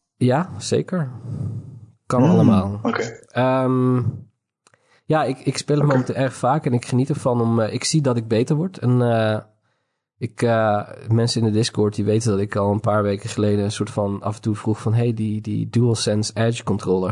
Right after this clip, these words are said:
Speaker 1: hè? Die, ehm,
Speaker 2: Ja,
Speaker 1: ja,
Speaker 2: daar wilde ik zo
Speaker 1: moet het
Speaker 2: nog
Speaker 1: niet
Speaker 2: heen.
Speaker 1: doen, ik moet het niet doen, ik moet het niet doen", zei ik
Speaker 2: Ja, daar
Speaker 1: iedere keer,
Speaker 2: komen we
Speaker 1: maar
Speaker 2: zo nog, want
Speaker 1: ja.
Speaker 2: ik wil jou nog vragen over de DualShock Edge.
Speaker 1: Ja, is goed.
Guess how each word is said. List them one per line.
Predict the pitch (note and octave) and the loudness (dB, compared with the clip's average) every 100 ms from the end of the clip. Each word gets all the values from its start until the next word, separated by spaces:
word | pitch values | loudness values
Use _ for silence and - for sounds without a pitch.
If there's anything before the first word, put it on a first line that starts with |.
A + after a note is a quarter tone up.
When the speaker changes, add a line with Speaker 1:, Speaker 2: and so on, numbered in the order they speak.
| G#2 | -2
Speaker 1:
hè? | B2+ D#3+ _ _ _ _ _ _ _ | -4 -8 _ _ _ _ _ _ _
Die, | G#2+ G#2+ G2+ | 0 2 4
ehm, | G2 G2 G2+ G2+ G2+ - - - - _ _ _ _ _ _ _ | 2 2 0 -2 -6 -14 -20 -20 -20 _ _ _ _ _ _ _
Speaker 2:
Ja, | F#2 | 0
Speaker 1:
ja, | G2 | 2
Speaker 2:
daar | G2 | 4
wilde | F2+ F2+ | 4 2
ik | F2 | 2
zo | B2 | 2
Speaker 1:
moet | - | 2
het | C#3+ | 2
Speaker 2:
nog | C3 | 4
Speaker 1:
niet | B2+ | 4
Speaker 2:
heen. | A2 | 4
Speaker 1:
doen, | G#2+ | 0
ik | A2 | -2
moet | C#3+ | 0
het | D3+ | 2
niet | D3 B2+ | 2 2
doen, | B2+ A#2 A#2 | 2 2 -2
ik | B2 - - | -2 -4 0
moet | B2 | 0
het | A#2+ | 2
niet | A#2+ | 2
doen", | A#2+ A#2 A#2 | 2 2 2
zei | A2 G#2 | 0 2
ik | |
Speaker 2:
Ja, | G#2+ | 2
daar | A2 | 2
Speaker 1:
iedere | G2 E3+ | 2 2
keer, | G2 | 2
Speaker 2:
komen | F#2+ | 2
we | C3 | 2
Speaker 1:
maar | A#2+ | 0
Speaker 2:
zo | G2+ | 0
nog, | F2 G#2 | -4 0
want | G#2 | 2
Speaker 1:
ja. | F#2+ | 2
Speaker 2:
ik | |
wil | A2+ C3 | 2 2
jou | A2+ | 2
nog | G#2+ - | -2 -6
vragen | G#2+ G#2+ G2 E2+ | -4 -4 -2 -4
over | E2 E2+ | -2 0
de | F2 | 0
DualShock | F2 D#2+ D#2 D#2 D2+ | 2 2 0 -2 -2
Edge. | C#2+ D#2 G#2 | 0 2 2
Speaker 1:
Ja, | F#2+ - - - - | 0 -6 -18 -20 -12
is | G#2 - | -8 -8
goed. | F#2+ G2 | -10 -14